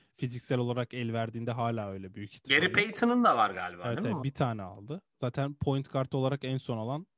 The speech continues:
Speaker 1: e, Gary Payton. Gary Payton'dan sonra alan en kısa oyuncu. E, Ben Wallace, e, Kawhi Leonard'dan kısa olması lazım. Ben Wallace. Ama pozisyon <laughs> olarak Kawhi Leonard. Giannis geçen sene hak etti. O yüzden ona bir şey demiyorum.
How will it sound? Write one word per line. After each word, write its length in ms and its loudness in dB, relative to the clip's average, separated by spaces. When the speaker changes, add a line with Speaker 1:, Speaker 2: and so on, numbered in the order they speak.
Speaker 1:
e, 60 -4
Gary 380 -2
Payton. 520 -2
Gary 180 -2
Payton'dan 380 -2
sonra 220 -2
alan 180 -2
en 160 -6
kısa 320 -10
oyuncu. 460 -8
E, 40 -8
Ben 240 -6
Wallace, 360 -4
e, 300 -10
Kawhi 240 -4
Leonard'dan 420 -8
kısa 300 -6
olması 360 -8
lazım. 420 -14
Ben 100 -8
Wallace. 340 -10
Ama 220 0
pozisyon 420 -2
<laughs> 100 0
olarak 260 -2
Kawhi 260 0
Leonard. 420 -4
Giannis 300 0
geçen 260 -4
sene 180 -4
hak 220 -8
etti. 340 -12
O 120 -8
yüzden 200 -10
ona 220 -12
bir 60 -16
şey 160 -12
demiyorum. 340 -12